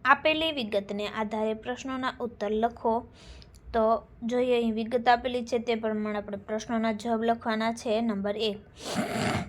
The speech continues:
તમારે અમદાવાદ જવું છે તો તમે આ બસમાં મુસાફરી કરી શકશો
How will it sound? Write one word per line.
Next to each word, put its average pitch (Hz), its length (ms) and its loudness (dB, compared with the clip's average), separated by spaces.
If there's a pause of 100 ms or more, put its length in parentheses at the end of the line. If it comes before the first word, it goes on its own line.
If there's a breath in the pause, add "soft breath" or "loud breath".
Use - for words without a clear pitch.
(1000)
તમારે 285 340 4
અમદાવાદ 254 580 4
જવું 233 320 2
છે 233 240 2
તો 233 180 -4
તમે 247 440 -6
આ 233 180 0
બસમાં 233 480 0
મુસાફરી 233 560 0
કરી 208 260 -2
શકશો 233 540 2